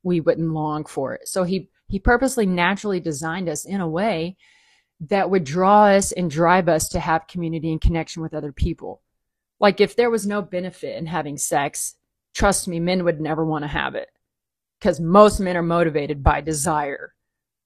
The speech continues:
I can't tell you <laughs> the number of times I've observed boys being one way, and when pretty girls walk in the room, how quickly they change. Because suddenly, "Oh, wow, hmm,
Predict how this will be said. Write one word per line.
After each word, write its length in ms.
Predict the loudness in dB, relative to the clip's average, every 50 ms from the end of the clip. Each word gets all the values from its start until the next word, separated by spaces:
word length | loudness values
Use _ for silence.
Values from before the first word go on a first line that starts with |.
| 2
I 140 | 4 4 4
can't 280 | 4 0 -4 -4 -4 -8
tell 220 | -8 -6 -6 -6
you 300 | -6 -6 -10 -12 -14 -16 -14
<laughs> 760 | -14 -14 -14 -14 -18 -20 _ _ -20 -20 -20 -18 -18 -12 -6
the 120 | -4 0
number 460 | 0 2 2 4 4 4 4 2 2 2
of 180 | 0 -4 -8 _ -10
times 340 | -6 -4 -4 -4 -4 -2 0
I've 160 | 0 2 2
observed 760 | 2 2 2 -2 -2 0 2 4 4 4 2 0 -2 -6 -4
boys 580 | 0 2 2 4 4 4 2 2 0 -4 -6 _ _ _ _ _ _ _ _ -16 -16 -16 _ _ _ _ 0
being 360 | 2 4 4 4 4 2 2
one 280 | 4 4 4 4 4 4
way, 340 | 6 6 6 6 4 2 -2 -6 -10 _ _ _ _ -4
and 120 | -2 0
when 140 | 0 -2 -4
pretty 280 | -4 0 0 2 2
girls 340 | 4 4 4 4 4 4 2
walk 280 | 2 4 4 4 2 0
in 80 | -4
the 100 | -2 -2
room, 400 | 0 0 0 0 0 -2 -4 -6 -10 -14 _ _ -14 -14 -14 _ _ _
how 160 | 4 4 4
quickly 400 | 4 4 -2 -6 -4 -4 -6 -4
they 160 | -4 -4 -4
change. 440 | -6 -6 -10 -10 -12 -14 -18 -20 _ _ _ _ _ _ _ _ _ _ _ _ _ _ _ _ _ _ _ -4
Because 340 | -2 0 0 0 0 0
suddenly, 480 | 0 2 2 2 2 2 0 -2 0 4
"Oh, 220 | 6 6 6 6 4 -2 _ _ _ _ _ -4
wow, 360 | 0 2 2 2 0 -2 -8 _
hmm, 300 | -16 -10 -6 -6 -6 -6